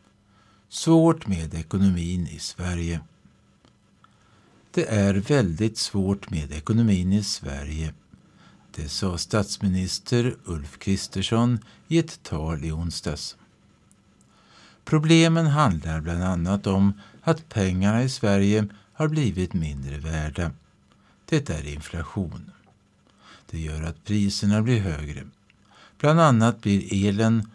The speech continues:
och många andra saker dyrare. Pengarna räcker inte till lika mycket som tidigare. I talet sa Ulf Kristersson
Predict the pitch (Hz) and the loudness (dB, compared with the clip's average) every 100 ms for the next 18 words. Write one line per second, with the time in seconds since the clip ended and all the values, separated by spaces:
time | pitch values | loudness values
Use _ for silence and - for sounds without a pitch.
0 | _ - 165 127 104 104 104 104 104 127 | _ 0 2 4 4 4 4 4 4 0
1 | 123 92 73 - 76 71 80 78 78 78 | 0 -4 -6 -8 -10 -8 -8 -6 -8 -8
2 | 82 - _ _ _ _ _ _ _ _ | -8 -10 _ _ _ _ _ _ _ _
3 | _ _ _ 151 151 151 156 147 98 82 | _ _ _ 2 4 4 4 4 2 -2
4 | - 117 110 117 98 - 107 107 107 - | -2 0 2 2 0 0 2 2 -2 -2
5 | 131 131 139 - 85 92 101 - 85 82 | -2 0 0 0 0 0 0 -4 -6 -6
6 | 76 - 90 78 87 90 90 85 - - | -10 -10 -8 -6 -4 -2 -2 -4 -10 -20
7 | _ _ _ _ _ _ _ _ _ _ | _ _ _ _ _ _ _ _ _ _
8 | _ _ _ _ _ _ - 160 147 143 | _ _ _ _ _ _ 0 2 4 4
9 | 147 165 - 87 78 76 76 - 101 95 | 4 0 0 -2 -4 -8 -10 -6 -4 -4
10 | - 90 - 101 107 | -6 -8 0 2 2